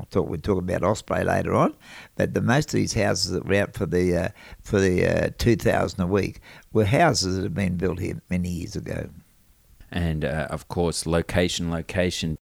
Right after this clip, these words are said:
Speaker 2: was what was valuable with those fifty-year-old homes. I dare say they had some nice views. They were close to shops and so forth. So that's where this locational value of land is so important. And, uh, it doesn't really matter how bad the house is itself.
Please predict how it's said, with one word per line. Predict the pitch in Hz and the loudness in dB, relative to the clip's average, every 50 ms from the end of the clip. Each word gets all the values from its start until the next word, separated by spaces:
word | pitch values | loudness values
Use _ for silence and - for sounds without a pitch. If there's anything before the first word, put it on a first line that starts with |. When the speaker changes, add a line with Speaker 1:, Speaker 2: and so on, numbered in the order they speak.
| _ - | _ -12
Speaker 2:
was | - 90 95 98 87 80 | -4 -2 0 0 0 0
what | 85 92 95 - - - | 0 0 0 0 0 -2
was | 92 85 78 | -4 -2 -4
valuable | 82 78 80 95 98 104 104 90 76 82 76 73 | -2 0 2 2 4 4 2 0 0 -2 -2 0
with | 76 78 - - | -2 -2 -4 -4
those | 73 73 76 - | -4 -4 -4 -4
fifty-year-old | - - 76 - - - 69 71 71 71 71 73 76 71 69 | -4 -6 -6 -6 -6 -8 -6 -4 -4 -2 -2 -2 -4 -4 -4
homes. | 76 78 80 80 80 80 - - | -4 -2 -2 -2 -2 -4 -6 -10
I | 78 | -10
dare | 71 - 73 73 71 | -6 -4 -4 -4 -4
say | - - 80 73 | -4 -4 -4 -4
they | 71 69 76 76 73 67 | -4 -4 -6 -6 -8 -8
had | 65 - - - 82 80 - | -10 -8 -6 -6 -6 -6 -6
some | - - 76 | -8 -8 -6
nice | 73 78 78 78 78 - - | -6 -4 -6 -6 -6 -8 -8
views. | - 73 76 76 76 71 - | -6 -4 -2 -2 -2 -2 -2
They | - 69 | -4 -4
were | 73 73 | -4 -4
close | - - - 78 78 76 - - | -4 -4 -2 -2 -2 -2 -4 -6
to | - - | -8 -8
shops | - - - - - - - - | -6 -4 -4 -6 -6 -8 -10 -10
and | 71 71 | -8 -8
so | - - - 73 73 | -4 -2 -2 0 -2
forth. | 71 - - 65 65 67 - - | -2 -4 -6 -6 -6 -6 -8 -10
So | - - - 73 78 80 76 76 - - - - - - - - - | -8 -6 -4 -2 -2 -2 -4 -6 -8 -14 -18 -18 -18 -18 -20 -14 -8
that's | - 80 85 - - - | -6 -6 -6 -4 -4 -2
where | 85 85 82 80 | 0 2 2 2
this | 73 78 76 - | 2 0 -2 -2
locational | - 78 78 78 - - - 82 85 82 - - 87 80 76 73 | -2 -2 -2 -2 -2 0 0 2 2 0 0 -2 -2 -2 -2 -2
value | 69 73 73 76 76 73 71 71 | 0 0 0 2 2 0 -2 -4
of | 67 - - | -4 -6 -4
land | 73 76 76 76 73 71 69 | -2 -2 0 0 0 -2 -2
is | 69 - | -4 -4
so | - - 76 76 | -4 -2 -2 -4
important. | 80 76 - - - 87 90 82 - - 67 60 - - - | -4 -6 -6 -2 0 2 2 2 0 -2 -8 -10 -10 -8 -8
And, | - 76 71 69 69 71 71 69 - | -6 -6 -4 -4 -4 -4 -6 -6 -4
uh, | 73 69 71 69 67 65 | -4 -2 -2 -2 -4 -4
it | 69 - | -6 -8
doesn't | - - 104 - - - | -8 -10 -8 -8 -6 -4
really | 101 92 82 78 | -2 0 0 0
matter | 76 76 78 78 76 76 | 0 0 0 0 0 -2
how | 71 65 67 73 76 73 | -2 -4 -4 -4 -4 -4
bad | 69 73 71 71 71 - | -4 -4 -4 -4 -4 -6
the | 71 71 | -8 -10
house | 71 73 71 76 73 73 - - | -8 -6 -6 -6 -6 -6 -6 -4
is | 76 76 - - | -4 -4 -6 -8
itself. | - - - - 78 78 73 71 - - | -10 -6 -4 -2 0 0 -2 -2 -8 -18